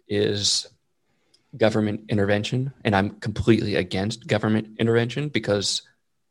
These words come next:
yeah, maybe for the first ten years it works great, but eventually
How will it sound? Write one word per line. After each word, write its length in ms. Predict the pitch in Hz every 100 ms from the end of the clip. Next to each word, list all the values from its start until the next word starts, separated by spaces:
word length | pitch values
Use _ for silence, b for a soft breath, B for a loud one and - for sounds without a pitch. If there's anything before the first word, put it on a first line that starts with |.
| _ _ _
yeah, 180 | 127 123
maybe 300 | 98 104 113
for 120 | 110 110
the 60 |
first 260 | 107 110 -
ten 180 | 101 107
years 220 | 107 104
it 80 | -
works 220 | 98 -
great, 360 | - 101 - - _ _ _ _ _ -
but 340 | 95 - _ _ _ _ _ _ _ _ _ _ _ _ _ _ -
eventually 600 | 107 120 - 98 98